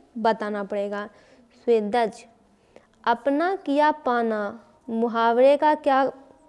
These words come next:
क्या मतलब होता है? यानी कर्म का फल भोगना। विधवा शब्द का विलोम शब्द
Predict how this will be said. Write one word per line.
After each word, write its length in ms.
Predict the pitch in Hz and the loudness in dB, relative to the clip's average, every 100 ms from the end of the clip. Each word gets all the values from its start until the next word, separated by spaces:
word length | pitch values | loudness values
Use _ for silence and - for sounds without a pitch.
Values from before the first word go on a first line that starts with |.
| _ _ _ _ | _ _ _ _
क्या 160 | 285 285 | 0 2
मतलब 420 | 262 220 214 208 | 2 0 -2 -4
होता 240 | 220 214 226 | -4 -4 -2
है? 120 | 240 | 0
यानी 280 | 269 302 294 | 0 0 -2
कर्म 380 | - 254 254 | 0 0 0
का 220 | 247 269 294 | 0 0 -2
फल 320 | - 214 220 | -4 -4 -4
भोगना। 460 | 214 208 208 208 - _ _ _ _ _ _ _ _ _ _ _ _ _ _ _ _ _ _ _ 220 | -4 -6 -8 -10 -16 _ _ _ _ _ _ _ _ _ _ _ _ _ _ _ _ _ _ _ -8
विधवा 480 | 220 262 277 320 339 | -4 0 2 4 4
शब्द 300 | 339 302 311 | 2 0 0
का 180 | 330 | 0
विलोम 440 | 311 302 285 302 302 | 2 2 2 2 2
शब्द 420 | - 247 240 | 2 0 0